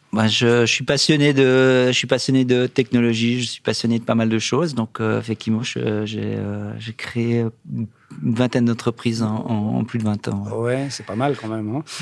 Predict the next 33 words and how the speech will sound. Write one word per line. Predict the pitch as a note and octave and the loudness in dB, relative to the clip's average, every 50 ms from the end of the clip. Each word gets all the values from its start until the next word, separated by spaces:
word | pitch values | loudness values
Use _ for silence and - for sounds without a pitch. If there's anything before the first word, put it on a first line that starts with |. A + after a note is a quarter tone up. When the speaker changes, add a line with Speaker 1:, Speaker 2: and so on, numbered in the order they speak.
| - - | -12 0
Speaker 2:
Bon, | - C3+ | 2 4
alors, | C#3+ C#3+ C3+ | 6 6 4
vous | C3 C3+ | 4 4
allez | D3 D3 D3+ | 2 2 4
quand | - D#3 | 2 4
même | D3 D3+ D3 C#3+ | 4 4 2 2
démarrer | C3 C3+ C3 B2+ B2 C3 C3 | 2 2 2 2 2 2 2
par | - - A2 A#2 | 2 2 2 0
être | A#2+ - | 0 0
salarié, | - C3 A#2+ A#2+ A2+ A#2+ A#2+ C3 D3 D3+ | 0 0 2 2 2 2 0 0 0 0
hein. | C#3 C3 | 0 0
Au | B2+ B2+ A#2+ | 0 0 0
début, | A2 A2+ A2 C3 | -2 -2 -2 -2
vous | D3 D3 C3+ A2+ | -2 -2 -2 -2
êtes, | A#2 A#2 A#2 _ - | -2 -4 -4 _ -2
euh, | A#2 A2 A2 A2 | 0 0 0 0
chez | G#2+ - - B2+ A#2+ A#2 B2 D3 | -2 0 -2 0 0 0 -2 0
M | D3 C#3 C#3 | 0 0 0
P | C3+ C#3+ | 0 0
C | C3 - - | 0 0 0
Informatique, | C3+ B2+ - B2+ A#2+ A#2+ A#2+ A2+ - D3+ E3 - - | -2 0 0 0 0 0 -2 -2 -4 -6 -6 -2 -2
hein, | B2 B2 | -4 -2
quatre-vingt-neuf | - A2+ G#2+ - A#2+ A#2 A#2 A#2 A#2 A#2 A#2 | -2 -4 -4 -2 -2 0 0 0 -2 -2 -4
quatre-vingt-douze. | - A#2 - - A2+ A2+ A2 A#2+ D3+ D#3+ C#3 | -6 -6 -4 -2 -2 -2 -2 -2 -4 -4 -2
Là, | B2 A#2+ A#2+ | 0 0 0
vous | A2+ G#2 G#2 | -2 -4 -10
faites, | - - A#2 A2+ A2 - - G#2+ | -8 -4 -4 -4 -4 -4 -6 -8
vous | G2+ F#2+ G2 A2 | -6 -4 -4 -6
êtes | - - | -4 -2
ingénieur | C#3 C#3 C3 A2+ C3 B2+ C3 C3+ C#3 B2+ | -2 0 0 0 0 0 2 0 0 -2
technico-commercial. | - - A2+ - B2 A2+ - A#2+ G#2 - A#2 A#2 A2+ - - - C3 C3+ C#3+ D#3 E3+ E3 D#3 | -4 -8 -6 -4 -4 -2 -2 -2 -2 0 0 0 -2 -2 0 0 2 2 2 2 0 -2 -4
Speaker 1:
C'est | - - A#2 | -6 -6 -4
ça. | G#2+ - - G2+ G2 - - | -4 -2 0 2 2 0 0